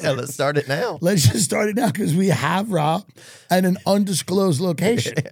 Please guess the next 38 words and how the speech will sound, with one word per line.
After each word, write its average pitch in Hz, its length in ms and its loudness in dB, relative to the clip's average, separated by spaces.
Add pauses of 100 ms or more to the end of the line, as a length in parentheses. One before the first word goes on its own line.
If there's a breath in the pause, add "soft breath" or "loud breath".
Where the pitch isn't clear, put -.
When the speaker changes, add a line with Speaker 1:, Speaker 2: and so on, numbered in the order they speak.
Speaker 1:
<laughs> - 260 -10
Speaker 2:
But 170 180 0
that's 214 320 2
the 233 120 0
next 208 280 0
logical 170 440 2
step 143 240 0
here. 127 120 0
You 131 200 2
have 151 380 -2
to 165 100 -4
kidnap, 131 640 -2 (880 soft breath)
uh, 131 300 2 (680)
Speaker 1:
You 143 80 2
have 165 80 4
Speaker 2:
Rob 143 80 2
Speaker 1:
to 147 60 0
Speaker 2:
Dyrdek. 156 180 0
Speaker 1:
commandeer. 127 720 2
Speaker 2:
You 240 60 -2
have 262 100 -2
to 285 80 -6
commandeer 214 680 0
Rob 165 300 4
Dyrdek 123 500 -2
Speaker 1:
Yes. - 480 -6
Speaker 2:
for 320 220 0
a 220 60 0
few 254 320 4
days. 170 680 2
Speaker 1:
Yes. - 500 -8
Speaker 2:
For 190 340 0
a 139 60 2
few 208 320 -2
days 185 540 2
Speaker 1:
Yeah. - 100 -20 (440)
Speaker 2:
to 170 160 0
just 247 760 2